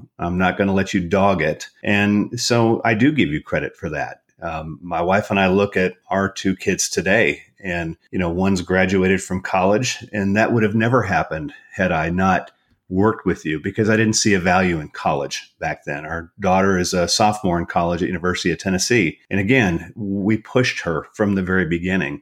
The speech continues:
And so all of this goes back to having somebody who would take the interest, and you started off by saying, you know, one of the things you started off doing is just getting to know people, just building a rapport to where they would be a trust level.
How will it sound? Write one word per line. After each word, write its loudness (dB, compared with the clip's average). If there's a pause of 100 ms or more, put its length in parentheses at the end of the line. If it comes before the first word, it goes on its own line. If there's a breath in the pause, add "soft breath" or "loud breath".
(160)
And -2
so 2
all 2
of 0
this 2
goes 2
back 0
to -2 (300)
having 0
somebody 2
who -4
would -2 (240)
take 0
the 0
interest, 0
and -2
you 0
started 2
off 0
by 0
saying, 0
you 0
know, 0
one 0
of -2
the -2
things -2
you 0
started 0
off 0
doing 0
is -4
just -4 (480 loud breath)
getting 4
to 4
know 2
people, -4
just -6
building 2
a -6
rapport -2
to 0
where 4
they 4
would 2
be 2
a 2
trust -4
level. -4